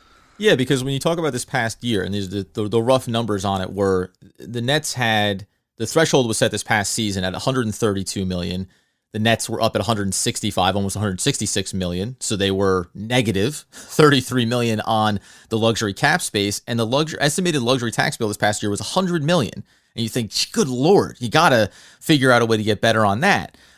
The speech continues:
But now next year, if they don't do any contract extensions, all the numbers are roughly the same.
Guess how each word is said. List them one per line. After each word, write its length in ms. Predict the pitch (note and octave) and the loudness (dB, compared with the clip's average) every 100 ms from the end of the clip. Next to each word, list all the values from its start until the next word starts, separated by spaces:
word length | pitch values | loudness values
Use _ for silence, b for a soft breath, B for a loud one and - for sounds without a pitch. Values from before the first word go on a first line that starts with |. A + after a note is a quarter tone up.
| b | b
But 100 | B2+ | 2
now 140 | B2+ B2 | 4 4
next 300 | F3 - F3 | 2 0 0
year, 140 | D3+ | 2
if 160 | C#3 B2+ | 2 0
they 100 | A2+ | 0
don't 320 | G2+ D#3 F3 | 2 2 0
do 160 | D3 | -2
any 160 | B2+ A#2 | -2 -4
contract 540 | - A2+ A2 G#2 G2+ | -2 -2 0 0 0
extensions, 560 | G2+ - F#2+ F#2+ G2 F#2+ | -4 -4 -2 -2 -4 0
all 180 | - D#3 | 4 4
the 80 | C3+ | 4
numbers 340 | B2 A#2 G#2 | 2 0 0
are 60 | G2 | 0
roughly 340 | B2 C3 B2 | 0 0 -2
the 120 | G2 | -2
same. 420 | - G#2 G2 G2 | -2 -2 -2 -2